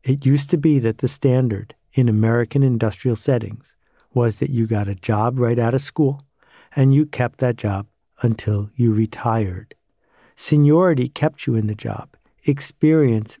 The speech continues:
made you worth more over time. Switching costs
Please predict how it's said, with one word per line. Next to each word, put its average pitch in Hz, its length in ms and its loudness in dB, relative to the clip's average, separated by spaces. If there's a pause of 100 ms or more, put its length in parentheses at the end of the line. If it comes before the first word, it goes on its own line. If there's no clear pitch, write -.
made 117 400 0
you 120 160 0
worth 113 420 -2
more 113 440 0
over 110 260 -2
time. 104 540 -6 (320)
Switching 170 480 0
costs - 580 -6